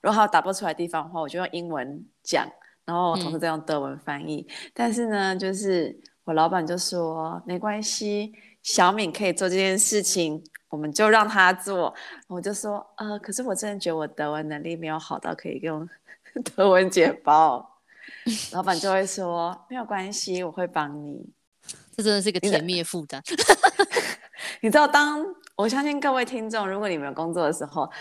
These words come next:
Speaker 1: 当老板说：“哦，我可以帮你”的意思，就是说你还是得要自己做这件事情。
Speaker 2: 就是一个暗语，这样，就是你还是给我做，<laughs> 不要找借口。
Speaker 1: 对。然后我就觉得，哇靠，你知道英文的 presentation，你要做一个好的P P T已经不容易了，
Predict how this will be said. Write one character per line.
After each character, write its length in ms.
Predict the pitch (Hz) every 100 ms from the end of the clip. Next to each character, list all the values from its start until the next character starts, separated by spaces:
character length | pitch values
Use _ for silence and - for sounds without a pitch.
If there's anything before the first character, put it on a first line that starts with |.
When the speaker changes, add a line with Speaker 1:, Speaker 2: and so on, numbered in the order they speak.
| -
Speaker 1:
当 160 | 262 269
老 160 | 220
板 200 | 214 170
说 500 | 160 180 170 170 180 - - -
：“哦， 160 | 202
我 100 | 160
可 160 | 170 214
以 60 | 190
帮 220 | 170 170
你” 80 | 151
的 60 |
意 80 | 147
思， 80 | 160
就 100 | 170
是 80 | 170
说 260 | 165 160 160
你 80 | 165
还 100 | 156
是 80 | 170
得 140 | 143
要 140 | 139
自 160 | 151 170
己 80 | 117
做 180 | 156 131
这 60 |
件 200 | 135 123
事 220 | 135 -
情。 240 | 113 - - _ _ _
Speaker 2:
就 120 | 220
是 60 | 208
一 60 |
个 80 | 190
暗 260 | 202 190 156
语， 240 | 139 131
这 80 | -
样， 160 | 151 165
就 140 | 175 190
是 280 | 196 190 175
你 140 | 202
还 140 | 208
是 60 | 330
给 100 | 294
我 80 | 247
做， 540 | - - 277 180 147 - _ _
<laughs> 340 | _ - 294 240
不 60 |
要 140 | 311 254
找 180 | 226 190
借 100 | 214 190 -
口。 260 | 160 151 - _
Speaker 1:
对。 100 | - - - _
然 80 | 247
后 60 |
我 40 | 254
就 100 | 269
觉 260 | 233 214
得， 320 | 208 - _ 247
哇 100 | 240
靠， 400 | - 240 190 - -
你 60 | 190
知 60 |
道 80 | 233 233
英 140 | 254
文 140 | 240 180
的 100 | 185
presentation， 600 | 202 160 165 185 196 175
你 80 |
要 120 | 147 170
做 140 | 202
一 60 | 175
个 100 | 175
好 160 | 156
的 80 | 131
P 160 | - 165
P 100 | 180
T 200 | 165 151
已 20 |
经 220 | 151 165
不 100 | 170
容 260 | 147 120 135
易 120 | 123
了， 120 | -